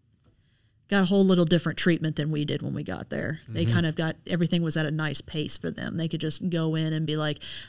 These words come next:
Speaker 1: "Oh, hey, you're gonna be going to this unit here when you guys get done in processing here, when we can find you a ship out," and kind of thing.
Speaker 2: Mm-hmm. The
Speaker 1: It
Speaker 2: path has already been paved. You know what I mean?
Speaker 1: Yeah.
Speaker 2: So you, it's just like, "Oh,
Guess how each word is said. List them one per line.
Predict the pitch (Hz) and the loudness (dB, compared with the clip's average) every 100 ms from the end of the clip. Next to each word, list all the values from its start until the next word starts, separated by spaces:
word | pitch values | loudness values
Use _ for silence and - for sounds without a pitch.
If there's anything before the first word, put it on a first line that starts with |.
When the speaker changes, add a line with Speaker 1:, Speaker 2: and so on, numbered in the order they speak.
| - | 0
Speaker 1:
"Oh, | 208 | 4
hey, | 202 208 | 6 6
you're | 190 | 4
gonna | 202 208 | 4 4
be | 180 | 4
going | 175 170 | 2 2
to | |
this | 160 151 - | 0 0 0
unit | 156 147 - | -2 -2 -2
here | 156 147 | -2 -2
when | 143 | -4
you | 147 | -6
guys | 151 143 | -6 -4
get | 151 - | -4 -4
done | 80 | -6
in | - - | -6 -6
processing | - - - - - | -8 -8 -4 -4 -4
here, | - 123 98 | -6 -8 -6
when | 160 | -4
we | 151 | -4
can | 151 | -4
find | 151 147 143 | -6 -6 -6
you | 139 | -4
a | |
ship | - - - | -4 -6 -8
out," | - - | -8 -8
and | 165 | -10
kind | - - | -10 -10
of | 147 | -10
thing. | - - - | -12 -14 -8
Speaker 2:
Mm-hmm. | 123 104 113 107 - _ - | -4 0 0 -2 -6 _ -8
The | |
Speaker 1:
It | 165 | 2
Speaker 2:
path | 131 117 107 | 4 4 2
has | 98 | -2
already | 107 101 | -2 -2
been | 98 101 | -2 -4
paved. | 92 113 92 87 90 | -4 -4 -2 -4 -4
You | 110 | 0
know | 123 | 2
what | 123 120 | 4 4
I | |
mean? | 120 117 | 4 2
Speaker 1:
Yeah. | 110 | 2
Speaker 2:
So | 127 110 | 0 -2
you, | 107 - - - | -4 -10 -16 -10
it's | - | -4
just | 135 | -4
like, | 123 160 | -4 -6
"Oh, | 226 196 | -6 -8